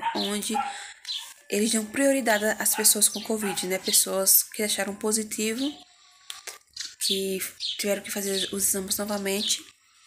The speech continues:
Eu não sei. Se eu vou, se eu conseguir mostrar aqui no postinho, aqui perto de casa, é melhor, né? Porque fica mais próximo. Essa semana eu tenho,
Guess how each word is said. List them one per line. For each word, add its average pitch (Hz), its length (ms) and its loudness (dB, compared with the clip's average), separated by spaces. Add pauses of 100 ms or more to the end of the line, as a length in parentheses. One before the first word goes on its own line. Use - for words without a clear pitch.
(580)
Eu 208 120 4
não 233 140 0
sei. - 240 2 (320)
Se - 140 0
eu 185 80 -2
vou, 196 240 2
se - 120 2
eu 214 60 2
conseguir 208 400 0
mostrar 180 680 -4 (560)
aqui 208 380 0
no 208 100 -2
postinho, 214 680 -2 (1300)
aqui 190 240 0
perto 185 240 0
de 185 120 -4
casa, 190 280 2
é - 20 0
melhor, 214 320 2
né? 185 180 0 (540)
Porque 196 180 -4
fica - 220 -2
mais 202 220 2
próximo. 180 380 -2
Essa 196 120 2
semana 202 360 0
eu 202 140 -6
tenho, 196 320 -2